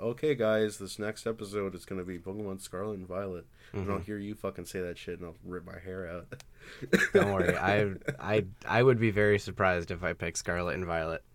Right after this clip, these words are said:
Speaker 1: Mm-hmm. Yeah, things just aren't the same.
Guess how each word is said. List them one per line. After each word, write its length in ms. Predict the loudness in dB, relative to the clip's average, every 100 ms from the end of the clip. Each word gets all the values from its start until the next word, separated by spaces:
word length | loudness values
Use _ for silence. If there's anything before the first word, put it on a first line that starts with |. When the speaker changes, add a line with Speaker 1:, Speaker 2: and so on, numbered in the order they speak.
| -20 -20 -20 -20 -20 -20 -20 -20 -20 -20 -16
Speaker 1:
Mm-hmm. 280 | -10 -10 -12 -18 -20 -20 -20 -20 -20 -20 -20 _ -20 -20 -20 -20 -20 -20 -20 -20 -20 -20 -20 -20 -20 -18 -14
Yeah, 180 | -12 -12 -10
things 180 | -10
just 180 | -12 -12
aren't 160 | -12 -12
the 60 | -14
same. 340 | -10 -10